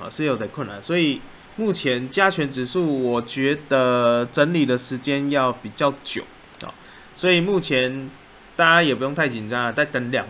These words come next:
天哦。原则上下周应该会比较好一点啊，下周应该会比较好一点啊。那前提是贵买这边要守住了啊。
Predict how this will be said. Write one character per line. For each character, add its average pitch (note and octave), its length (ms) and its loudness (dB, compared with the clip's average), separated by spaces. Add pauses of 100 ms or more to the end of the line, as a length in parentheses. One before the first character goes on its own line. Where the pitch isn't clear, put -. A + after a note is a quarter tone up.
天 A2 240 -6
哦。 G#2 100 -8
原 C3 180 -4
则 C#3+ 120 0
上 D3+ 280 -2
下 D#3 320 2
周 D#3+ 280 -2
应 D#3+ 120 -2
该 D3+ 160 0
会 D3 80 2
比 B2 80 -6
较 C3+ 160 0
好 G2+ 300 -8
一 A2+ 120 -8
点 - 160 -10 (120)
啊， G2 120 -10
下 D3 240 -2
周 C#3+ 160 -4
应 C#3 80 -6
该 C3+ 160 0
会 C3 80 -2
比 A2+ 80 -8
较 B2+ 140 -6
好 G#2+ 200 -10
一 A2 120 -8
点 G#2+ 160 -12 (560)
啊。 G#2+ 200 -4 (100)
那 F3+ 180 8
前 F3+ 260 4
提 E3+ 160 2
是 D#3 320 0
贵 D#3+ 240 0
买 A2+ 180 -2
这 C3+ 120 -4
边 C#3 140 -2
要 B2+ 140 2
守 G2+ 300 -8
住 G#2+ 220 -8
了 D2+ 60 -10
啊。 B1 200 -16